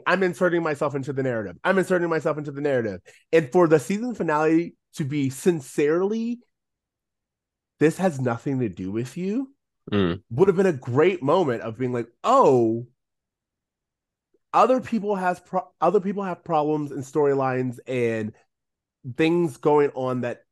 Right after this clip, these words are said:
Speaker 1: I will not have any involvement in. And I have to learn that lesson too." Like, I would have loved had that been, like,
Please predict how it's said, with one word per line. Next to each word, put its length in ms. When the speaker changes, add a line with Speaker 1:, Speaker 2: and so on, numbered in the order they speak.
Speaker 1:
I 180
will 280
not 400
have 240
any 220
involvement 640
in. 320
And 200
I 140
have 220
to 60
learn 300
that 240
lesson 360
too." 260
Like, 160
I 100
would 120
have 100
loved 220
had 160
that 160
been, 100
like, 220